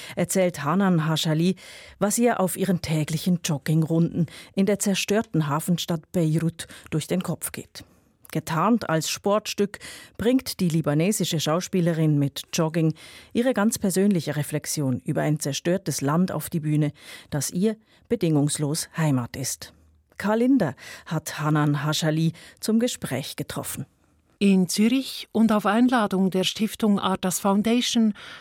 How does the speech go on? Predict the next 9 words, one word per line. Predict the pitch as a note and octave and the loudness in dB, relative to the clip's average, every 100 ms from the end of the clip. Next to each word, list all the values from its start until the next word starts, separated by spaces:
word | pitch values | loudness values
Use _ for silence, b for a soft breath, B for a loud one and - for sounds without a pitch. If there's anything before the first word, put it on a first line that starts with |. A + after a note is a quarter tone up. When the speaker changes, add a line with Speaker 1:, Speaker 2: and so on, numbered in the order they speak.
| B | B
Speaker 2:
hat | - G#3+ - - | -2 -2 -2 -2
Hanan | G3+ B3 C4+ C4 F#3+ | 2 4 4 2 0
Hajali | F#3+ F#3 - F#3 G3+ A3 | 0 0 0 2 2 0
vor | - F3+ | 0 -2
drei | - F#3+ | 2 2
Jahren | F#3+ G3+ A3 A#3 A#3 | 2 2 4 4 4
das | F#3 E3+ | 2 -2
Stück | - G3+ - - - | 0 -2 -2 -8 -2
Jogging | A3 A3 G3 | 0 2 2